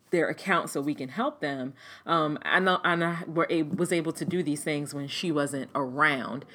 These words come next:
based on some of the things that I've listened to her say, things that, questions that she's asked me,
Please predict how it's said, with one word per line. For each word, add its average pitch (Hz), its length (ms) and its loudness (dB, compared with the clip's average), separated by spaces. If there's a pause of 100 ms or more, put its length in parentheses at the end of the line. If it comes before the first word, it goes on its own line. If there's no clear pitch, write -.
(240)
based 196 280 6
on 147 300 -2
some 160 220 0
of 143 80 -2
the 143 80 0
things 143 300 -2
that 131 220 -2
I've 127 280 0
listened 151 400 0
to 160 100 -8
her 196 160 6
say, 160 560 4
things 156 220 -2
that, - 180 -6
questions 165 400 -4
that 120 100 -4
she's 151 300 -4
asked 131 340 -4
me, 165 480 0